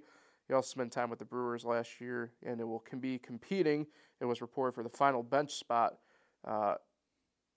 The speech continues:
on the Mets, although I feel like that also, also A K A the D H role for the Mets this year. Uh, but for him, it's kind of reported tagline with it,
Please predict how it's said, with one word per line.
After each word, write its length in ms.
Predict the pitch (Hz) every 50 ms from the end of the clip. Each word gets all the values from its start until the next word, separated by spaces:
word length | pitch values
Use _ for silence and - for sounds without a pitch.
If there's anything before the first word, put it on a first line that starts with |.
| _ _ _ _ -
on 200 | 139 143 143 135
the 60 | 127
Mets, 480 | 127 135 143 139 131 123 127 - -
although 220 | 123 120 117 123 123
I 60 | 120
feel 160 | - - 127
like 120 | 120 117 120
that 200 | 117 113 - -
also, 380 | - 101 123 123 117 - 131 120
also 360 | 117 - - 127 117 117 117 -
A 100 | - 123 120
K 180 | - 131 120
A 60 | 117 113
the 100 | 113 117
D 220 | - 120 117 113
H 220 | 117 123 123 -
role 320 | 117 113 113 104 113 117 - - _
for 80 | - 117
the 100 | 113 117
Mets 260 | 107 107 107 - -
this 200 | 101 104 - -
year. 260 | 107 110 117 127 131 - - - - - _ _ _ _ _ -
Uh, 260 | 123 120 113 110 - - _ _ _
but 180 | - 131 120 -
for 100 | - 139
him, 260 | 151 214 262 269 208
it's 300 | 170 - - - - - - -
kind 220 | - 180 175 185
of 100 | 160 139
reported 400 | 139 - - 175 175 165 156 147
tagline 400 | - 165 165 175 170 151 139 131
with 160 | 131 131 139
it, 120 | 143 -